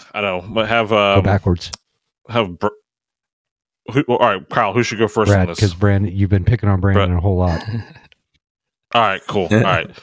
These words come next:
Speaker 1: So, Brad, if you could define your legacy or how you'd want to be known, how would you define that?
Speaker 3: Oh, I'm, yeah. I would,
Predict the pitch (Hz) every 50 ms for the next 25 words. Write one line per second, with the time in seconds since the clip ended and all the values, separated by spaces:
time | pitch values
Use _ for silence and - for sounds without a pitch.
0 | _ - - - 139 131 104 110 127 123 113 101 95 90 95 92 95 - - -
1 | - - - - 113 107 107 120 131 107 - 107 123 117 - 127 117 117 113 107
2 | 107 101 101 107 107 104 104 98 - 113 104 98 90 95 98 95 98 92 92 85
3 | 92 95 92 90 - 90 78 95 87 90 92 95 92 87 85 85 82 82 90 90
4 | 87 87 80 85 78 82 - - 85 80 78 73 67 67 - - - - - -
5 | _ _ _ _ _ _ _ _ _ _ _ _ _ _ _ _ _ _ _ _
6 | _ _ _ _ _ _ _ - 101 107 104 104 98 87 82 71 67 67 65 62
7 | - - - - - - _ _ _ _ _ _ _ _ _ _ _ _ _ _
8 | _ _ _ _ _ _ - - - 85 85 - - - 160 - - _ _ _
9 | _ _ _ _ _ _ _ _ _ _ _ _ _ _ _ _ _ - 95 90
10 | 92 92 85 82 80 78 82 - _ _ - - - - - - - - - 107
11 | 117 135 143 160 170 165 156 147 139 131 127 123 120 113 -